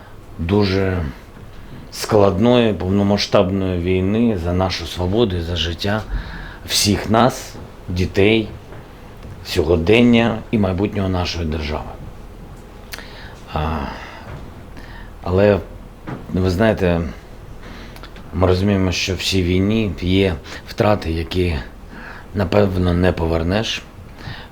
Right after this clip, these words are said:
Е, є території, які ми тимчасово втратили, щоденно ви їх, е, своєю сміливістю деокуповуєте.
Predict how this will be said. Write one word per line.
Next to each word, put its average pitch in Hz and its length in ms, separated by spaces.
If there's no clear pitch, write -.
Е, - 340
є 90 220
території, 104 760
які 92 280
ми 92 360
тимчасово 101 600
втратили, 71 580
щоденно 92 520
ви 87 220
їх, 85 220
е, 82 60
своєю 90 320
сміливістю 95 720
деокуповуєте. 87 880